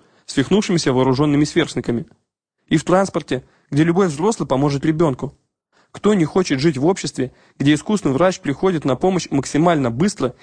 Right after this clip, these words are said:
и интересуется восстановлением здоровья пациента, а не платежеспособностью клиента?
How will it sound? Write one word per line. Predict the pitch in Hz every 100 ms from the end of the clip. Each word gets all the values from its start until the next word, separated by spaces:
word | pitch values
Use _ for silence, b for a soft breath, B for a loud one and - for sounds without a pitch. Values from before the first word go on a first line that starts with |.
| B
и | -
интересуется | 143 156 147 208 220
восстановлением | 160 - 135 156 185 147
здоровья | 131 151 175
пациента, | 151 151 - 185 143 - - b
а | b
не | 151
платежеспособностью | 151 147 147 131 139 127 170 160 135
клиента? | 160 165 143 113